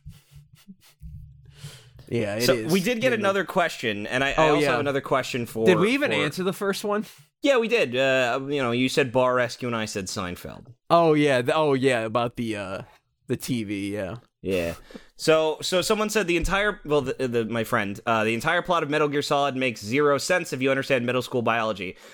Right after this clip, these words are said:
Speaker 2: What other series has the biggest, easiest plot hole?"
Speaker 1: Um, I, this is actually a great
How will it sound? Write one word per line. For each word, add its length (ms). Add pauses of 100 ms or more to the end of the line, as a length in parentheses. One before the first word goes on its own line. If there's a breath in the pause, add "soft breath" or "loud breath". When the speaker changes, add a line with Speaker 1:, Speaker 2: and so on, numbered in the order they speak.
(140 loud breath)
Speaker 2:
What 180
other 260
series 760 (300 soft breath)
has 260
the 100
biggest, 520
easiest 640
plot 280
hole?" 400 (1600)
Speaker 1:
Um, 400 (1500)
I, 180 (1040)
this 240
is 60
actually 280
a 60
great 320